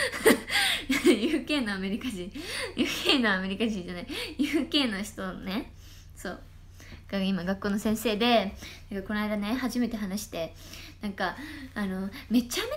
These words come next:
リカンな英語だよね」って言われて、「あ、マジで直したいんですよ」みたいな話して、なんか、「羨ましい」みたいな話をしてた。文法もわからないし、喋るのもできない。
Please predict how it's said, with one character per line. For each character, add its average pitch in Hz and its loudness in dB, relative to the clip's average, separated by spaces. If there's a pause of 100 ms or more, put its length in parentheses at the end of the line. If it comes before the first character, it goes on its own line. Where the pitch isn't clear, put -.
リ - -6
カ 349 2
ン 262 4
な 226 2
英 233 2
語 254 0
だ 294 4
よ 285 2
ね」 262 4
っ 285 0
て 269 -8
言 202 -4
わ 185 -2
れ 180 -4
て、 208 0 (300)
「あ、 233 2
マ 220 2
ジ 262 -4
で 208 -2
直 214 0
し 277 -8
た 392 -10
い 403 -8
ん 330 -2
で - -6
す - -10
よ」 277 -2
み 202 -4
た 202 -8
い 185 -6
な 202 -8
話 196 -6
し 190 -10
て、 185 -8 (400)
な 233 -4
ん - -4
か、 - -10
「羨 269 2
ま 311 0
し 320 -4
い」 269 0
み 214 -2
た 185 -6
い 180 -8
な 185 -8
話 190 -6
を 185 -10
し - -10
て - -12
た。 - -16 (1500)
文 240 2
法 269 -2
も 254 2
わ 247 -2
か 254 -2
ら 247 -2
な 214 0
い 208 -4
し、 208 -8
喋 202 -4
る 220 0
の 180 -2
も 202 0
で 226 0
き 226 2
な 226 6
い。 - 6